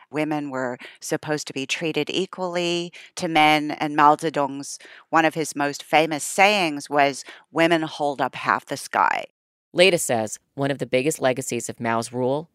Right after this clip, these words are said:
Speaker 2: was in education.
Speaker 1: Most women and girls used to be illiterate in China. Certainly when the communists came to power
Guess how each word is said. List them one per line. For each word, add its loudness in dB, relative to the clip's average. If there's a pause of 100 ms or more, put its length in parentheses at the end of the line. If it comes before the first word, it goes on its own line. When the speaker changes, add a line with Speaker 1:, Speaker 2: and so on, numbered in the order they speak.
Speaker 2:
was 0
in -4
education. -8 (520)
Speaker 1:
Most 2
women 0
and -6
girls 4
used 0
to -4
be 0
illiterate 0 (280)
in -2
China. -2
Certainly -2
when -2
the -8
communists -4
came -10
to -16
power 4